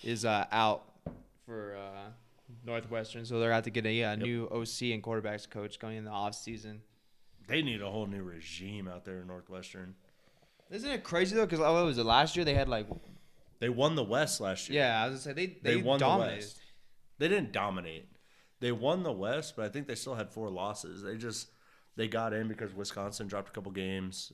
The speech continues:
Speaker 2: and, um, Iowa dropped a couple games. Uh, so, like, they, they, they kinda snuck in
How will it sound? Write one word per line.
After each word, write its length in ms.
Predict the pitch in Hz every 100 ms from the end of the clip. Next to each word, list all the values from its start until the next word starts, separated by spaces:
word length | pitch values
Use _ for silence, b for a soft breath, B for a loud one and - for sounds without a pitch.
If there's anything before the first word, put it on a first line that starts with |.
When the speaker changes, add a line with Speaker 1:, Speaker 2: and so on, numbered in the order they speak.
| -
Speaker 2:
and, 600 | 92 90 87 87 87 85 - _ b b b b
um, 460 | 87 87 82 - - - - - -
Iowa 340 | - 107 104 98
dropped 260 | 92 80
a 40 | 98
couple 220 | 95 90
games. 440 | 90 87 82 85 - -
Uh, 360 | 95 87 82 78 98 - - -
so, 200 | - 104
like, 180 | 107 98
they, 200 | 120 117
they, 220 | 95 117
they 120 | 98 117
kinda 220 | 151 127
snuck 420 | - 117 113 110
in 320 | 101 104 113